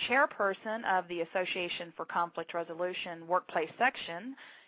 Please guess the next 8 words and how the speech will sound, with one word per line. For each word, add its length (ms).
and 400
past 340
president 560
of 200
the 140
A 140
D 140
R 360